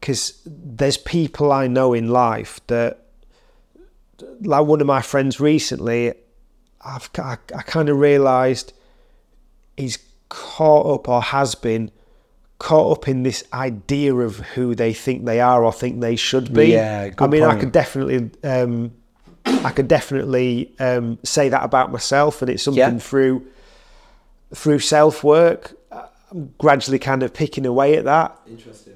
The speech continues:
Speaker 1: But you get caught up in, "I wanna be this," or, "This is what good looks like," but it's about what makes you, you, what makes you special.
Speaker 2: Listen, and I'm, and I'm human like everybody else. I open Instagram,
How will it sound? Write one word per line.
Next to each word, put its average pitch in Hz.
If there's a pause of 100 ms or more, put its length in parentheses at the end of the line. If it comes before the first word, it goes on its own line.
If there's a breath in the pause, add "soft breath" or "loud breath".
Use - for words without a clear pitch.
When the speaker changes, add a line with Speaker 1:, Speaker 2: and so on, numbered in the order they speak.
(160)
Speaker 1:
But -
you 139
get -
caught 139
up 147
in, 123 (1080)
"I 143
wanna 139
be 120
this," 139
or, 127
"This 123
is 120
what -
good 135
looks -
like," 127 (400 soft breath)
but 127
it's -
about 123
what 127
makes 135
you, 127
you, 120
what 117
makes 113
you 117
special. 120 (120)
Speaker 2:
Listen, 117
and 107
I'm, 147
and 123
I'm 135
human 107
like 98
everybody 104
else. 98 (220)
I 135
open 131
Instagram, 107